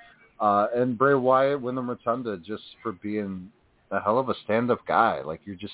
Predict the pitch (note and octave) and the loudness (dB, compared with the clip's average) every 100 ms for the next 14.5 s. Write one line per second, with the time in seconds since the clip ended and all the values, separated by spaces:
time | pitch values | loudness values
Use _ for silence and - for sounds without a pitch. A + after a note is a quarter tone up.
0 | - B2 A2 G2+ A2 A#2+ F2+ F2 B2+ F3 | -6 -4 0 0 0 -4 -6 -6 -4 -2
1 | B2 E2+ D#2 F2 - - - _ _ B2+ | -2 -2 -6 -14 -20 -20 -20 _ _ -2
2 | A2+ A#2+ - A2+ B2+ C#3 B2+ A2+ G#2 A#2 | -2 -6 -2 4 4 4 2 2 2 0
3 | - - G2 F2+ F#2+ G2+ A2 A2 A2+ - | -2 -6 -8 -8 -8 -8 -4 -2 -2 -2
4 | B2+ C3 B2 A#2+ - C3 B2 A#2+ B2 A#2 | -4 -2 -2 -4 -2 -4 -2 -2 -2 0
5 | B2 - B2+ F#2 F#2 A2+ B2 G2 F#2 F#2 | -2 -4 -6 -2 2 4 4 2 -2 -4
6 | G2 G2 F2 - - D#3+ C#3 B2+ - B2 | -2 -2 -4 -12 0 2 2 -2 -6 -2
7 | G#2+ G#2 G#2 F2 A#2+ A#2 D3 D3 C3+ C3+ | 0 0 -2 -4 -6 -2 2 4 4 4
8 | C3+ C3 B2+ C3 B2 F#2 _ _ _ _ | 2 2 2 2 2 -4 _ _ _ _
9 | A2+ A2+ A2+ A#2 A2+ A2+ G#2+ F2+ E2+ _ | -10 -6 -4 -4 -4 -4 -4 -8 _ _
10 | _ - G2 F#2+ F#2 F#2 F#2+ F#2+ G2+ G2+ | _ -14 -10 -10 -10 -12 -16 -16 -14 -10
11 | A2 - G2 F2 D2+ F2 G2+ F#2 - G#2+ | -12 -10 -8 -8 -10 -16 -14 -14 -10 -8
12 | F#2+ - A2+ G#2 F#2+ - F#2 - - A#2 | -8 -6 -4 -4 -4 -10 -14 -16 -4 2
13 | A#2 G2+ F#2+ - - - - G#2+ G2 G#2+ | 4 2 -2 -12 -20 -20 -6 -2 0 4
14 | A2 G#2+ G2 F2 | 4 4 0 -4